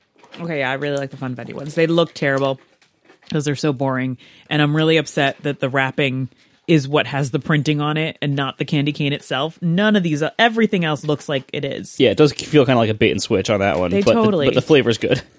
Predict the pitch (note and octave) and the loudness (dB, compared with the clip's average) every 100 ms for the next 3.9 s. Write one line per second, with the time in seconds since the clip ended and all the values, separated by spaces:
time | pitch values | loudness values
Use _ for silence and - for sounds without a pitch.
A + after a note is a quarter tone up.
0 | _ _ _ _ F#3 F3 F#3+ - G3 F#3 | _ _ _ _ -14 -6 -6 -2 -4 -2
1 | E3 D#3+ G#3 F3+ D#3 D3+ E3+ D#3 C3+ - | -4 -4 -4 -2 -4 -4 -6 -4 -6 -6
2 | E3+ F3 - - - D#3 E3 _ _ _ | -10 -14 -20 -16 -8 -8 -8 _ _ _
3 | - F3+ F3 E3 - - D3+ C3 | -8 -6 -6 -8 -8 -10 -8 -10